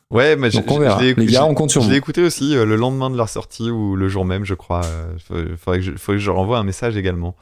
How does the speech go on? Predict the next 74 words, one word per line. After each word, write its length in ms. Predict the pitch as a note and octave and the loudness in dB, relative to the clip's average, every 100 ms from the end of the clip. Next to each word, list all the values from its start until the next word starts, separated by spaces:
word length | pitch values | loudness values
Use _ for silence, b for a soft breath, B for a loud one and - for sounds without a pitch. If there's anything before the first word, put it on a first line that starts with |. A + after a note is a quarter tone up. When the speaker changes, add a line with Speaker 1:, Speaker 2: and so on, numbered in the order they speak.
| b b b _ - | b b b _ -2
Speaker 1:
Euh, 320 | F#2+ G2 F#2+ G2+ | 2 4 4 2
et 80 | |
puis 160 | G2 G#2+ | -2 -4
pour 160 | G#2+ G2+ | -2 0
revenir 260 | G#2 G#2+ | 0 0
sur 140 | - G2 | -2 0
les 100 | G2 | 0
noms 140 | B2+ | 0
de 60 | B2 | 0
podcasts, 440 | A2 - C3+ - | -2 0 -2 -2
moi 140 | G#2+ | -2
j'ai 100 | G#2 | 0
le 60 | F#2 | -2
podcast 320 | E2 - B2 | -4 -6 -4
qui 20 | |
s'appelle 240 | - G2 F#2 | -2 0 0
Écoute 280 | G#2 - G#2+ | 0 -2 -6
ça, 240 | - B2+ | 0 2
et 60 | A2+ | 0
je 60 | - | 0
crois 120 | A2+ | -2
que 60 | |
derrière, 420 | G2+ G2 G#2 A#2 A2+ | 2 4 4 4 4
il 60 | |
y 40 | F#2+ | 4
a, 160 | F2 F2+ | 2 2
il 80 | |
y 40 | F#2+ | 0
a, 60 | |
aujourd'hui, 320 | - G#2+ G#2+ B2 | 2 2 2 -2
je 80 | |
crois 140 | - G#2+ | -2 -2
qu'il 120 | G2 | 0
y 40 | |
en 20 | F#2+ | 0
a 80 | |
deux 200 | F#2 G#2+ | 2 0
qui 180 | A#2 - | -2 -6
se 80 | - | -10
ressemblent 260 | G2 G2 F#2 | -6 -6 -4
très 220 | - A2+ | -2 -2
fort. 320 | - A#2 F#2 b b b | 2 0 0 b b b
L'un 160 | G2 G#2+ | -2 0
c'est 160 | - G2 | 0 -2
Ça 240 | - A#2+ | 0 0
j'écoute, 580 | A2+ A2+ - C3+ C3+ - | 2 -2 0 2 2 0
et 320 | G#2+ G#2 G#2 | 0 2 2
l'autre 180 | G#2+ G#2+ | 0 -2
ça 80 | - | 0
doit 120 | G#2+ | 0
être, 140 | G#2+ G#2+ | 2 2
euh, 460 | G2+ G2+ G2+ G#2 | 2 4 6 4
Speaker 2:
Et 40 | G2+ | 4
t'as 80 | C3 | 2
écouté 280 | B2+ - | 0 0
Speaker 1:
et 40 | C3 | 2
Speaker 2:
ça, 200 | A2+ G#2+ | 4 2
Speaker 1:
t'as, 60 | - | 2
ouais, 80 | A2 A2 | 4 4
Speaker 2:
ouais. 60 | G#2+ | 4
Speaker 1:
je 80 | - | -2
sais 60 | |
plus 120 | G2 | -6
quoi. 280 | G2 A#2 A2 | 0 4 4
Et 160 | F2+ F2 b b | 2 0 b b
Speaker 2:
Ouais. 140 | G#2 | 2
Speaker 1:
j'ai 100 | B2 | 2
re-, 160 | B2 C3+ | 2 2
notamment, 520 | C#3+ C3+ C3 C#3 A#2+ | 0 0 0 2 0
euh, 20 | |
croisé 320 | - A#2 A2 | 2 0 2
un 100 | A2+ | 0
des 140 | G2 F#2+ | 0 2
gars 460 | A2 G#2 F2+ F2+ | 4 4 2 0